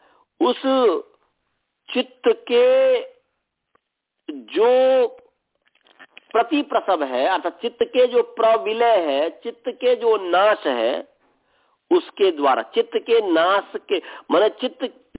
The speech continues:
जब नष्ट होगा, जब तक चित्त रहेगा, जब तक मन रहेगा, तब तक ये क्लेश रहेंगे ही,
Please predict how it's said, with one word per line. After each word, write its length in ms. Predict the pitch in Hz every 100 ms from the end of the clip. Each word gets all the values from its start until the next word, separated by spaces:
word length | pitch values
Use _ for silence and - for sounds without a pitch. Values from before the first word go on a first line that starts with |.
| - _
जब 340 | 170 139 165 214
नष्ट 420 | 214 196 190 -
होगा, 360 | 156 135 117 107
जब 320 | 104 220 220
तक 280 | 226 302 294 -
चित्त 200 | 294 269
रहेगा, 440 | 208 170 175 226
जब 260 | 233 214 214 277
तक 120 | 262
मन 300 | 214 220 208
रहेगा, 500 | 160 143 135 196 190 - - - -
तब 160 | 339 285
तक 100 | 233
ये 120 | 240
क्लेश 300 | - 214 214 -
रहेंगे 400 | 165 135 120 98
ही, 240 | 80 69